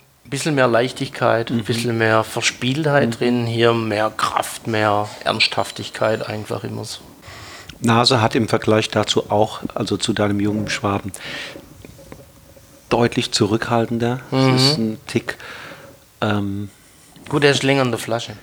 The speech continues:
Speaker 1: Der junge Schwaben ist länger in der Flasche, der ist vor kurzem erst gefüllt.
Speaker 2: Okay.
Speaker 1: Das ist schon sehr, sehr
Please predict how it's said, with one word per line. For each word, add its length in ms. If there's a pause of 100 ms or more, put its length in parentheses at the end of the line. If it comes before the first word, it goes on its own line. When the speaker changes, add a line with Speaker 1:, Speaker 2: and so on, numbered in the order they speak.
(140)
Speaker 1:
Der 80
junge 200
Schwaben 360
ist 100
länger 180
in 40
der 80
Flasche, 320
der 200
ist 100
vor 160
kurzem 340
erst 160
gefüllt. 240
Speaker 2:
Okay. 200
Speaker 1:
Das 100
ist 140
schon 220
sehr, 380
sehr 560